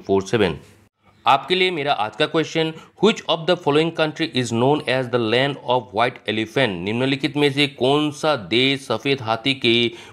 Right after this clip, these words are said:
भूमि के रूप में जाना जाता है? इस क्वेश्चन के आंसर को आपको कमेंट करके बताना है, जिसका आंसर आपको वीडियो के लास्ट में मिल जाएगा।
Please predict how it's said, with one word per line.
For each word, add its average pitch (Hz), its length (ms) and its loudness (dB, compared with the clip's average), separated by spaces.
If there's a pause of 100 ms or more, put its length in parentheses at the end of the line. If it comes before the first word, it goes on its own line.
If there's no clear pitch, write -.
(120)
भूमि 117 400 2 (320)
के 107 80 2
रूप 120 260 2
में 107 140 2
जाना 104 260 2
जाता 131 320 0
है? 135 160 0 (400)
इस 151 240 0 (220)
क्वेश्चन 139 300 -4
के 127 160 -2
आंसर 120 240 -2
को 131 260 -4
आपको 110 280 -2
कमेंट 143 280 -2
करके 147 240 0
बताना 127 340 0
है, 139 220 -2
जिसका 110 320 -4
आंसर 117 400 0
आपको 107 280 0
वीडियो 107 280 0
के 120 120 -2
लास्ट 110 300 0
में 113 120 -2
मिल 92 200 -4
जाएगा। 85 340 0